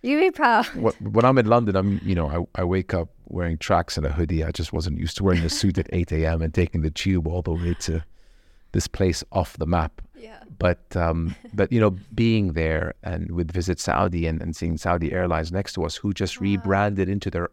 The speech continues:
Speaker 1: own, into their old logo,
Speaker 2: Love it.
Speaker 1: their old era that, that, that he was part of. You, do you, how about that? Like, I,
Speaker 2: Wow, I
Speaker 1: when
Speaker 2: chills. That's
Speaker 1: I
Speaker 2: so
Speaker 1: had,
Speaker 2: cool.
Speaker 1: actually, I had two captains on a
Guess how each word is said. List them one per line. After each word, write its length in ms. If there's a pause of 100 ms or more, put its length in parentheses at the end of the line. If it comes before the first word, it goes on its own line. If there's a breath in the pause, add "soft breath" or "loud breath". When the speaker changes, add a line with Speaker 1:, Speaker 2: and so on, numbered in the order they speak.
Speaker 1:
own, 540 (240)
into 220
their 220
old 380 (260)
logo, 460
Speaker 2:
Love 200
it. 180
Speaker 1:
their 160 (140)
old 460 (800)
era 440
that, 240
that, 180
that 160
he 180
was 180
part 360
of. 120 (1200)
You, 140
do 260
you, 80
how 160
about 360
that? 280
Like, 160
I, 240
Speaker 2:
Wow, 80
I 160
Speaker 1:
when 140
Speaker 2:
chills. 380
That's 160
Speaker 1:
I 100
Speaker 2:
so 40
Speaker 1:
had, 160
Speaker 2:
cool. 80
Speaker 1:
actually, 220
I 40
had 160
two 140
captains 500
on 320 (760)
a 40